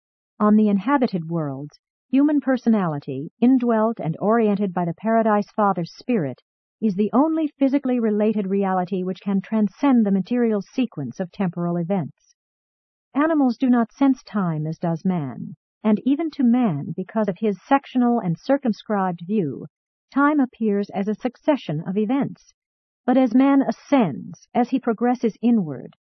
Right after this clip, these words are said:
the enlarging view of this event progression is such that it is discerned more and more in its wholeness. That which formerly appeared as a succession of events then will be viewed as a whole and perfectly related cycle.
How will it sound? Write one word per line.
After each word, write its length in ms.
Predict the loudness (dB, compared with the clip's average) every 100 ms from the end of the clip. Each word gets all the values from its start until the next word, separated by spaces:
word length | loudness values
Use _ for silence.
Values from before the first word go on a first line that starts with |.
| _ 0
the 120 | 2
enlarging 600 | 4 4 4 4 2 0
view 280 | 0 -2 -2
of 100 | -4
this 140 | -6
event 400 | -4 -2 -2 -4
progression 580 | -8 -8 -6 -8 -6 -6
is 200 | -4 -4
such 260 | 2 2 2
that 160 | -2 0
it 120 | 0
is 140 | -2 -2
discerned 540 | -6 -2 0 0 2
more 300 | 2 2 2
and 200 | 0 0
more 380 | 0 0 -2 -2
in 140 | -2
its 160 | -2 -4 -4
wholeness. 600 | -2 -2 -6 -12 -16 _ _ _ _ _ _
That 240 | 2 4 2
which 200 | -2 -2
formerly 440 | 0 2 2 0
appeared 480 | -2 _ -2 -2 -2
as 180 | -4 -6
a 60 |
succession 520 | -6 -10 -4 -2 0
of 80 | -2
events 540 | -2 -2 0 -2 -6 _ _ -8
then 360 | 0 0 2 -2
will 120 | 0
be 140 | -2
viewed 400 | -2 -2 -2 -4
as 180 | -4 -6
a 100 | -6 -2
whole 320 | 2 2 0
and 160 | -2
perfectly 480 | -4 -4 -4 -2 -2
related 400 | -2 -2 -4 -6 -8 -4
cycle. 440 | -4 -4 -12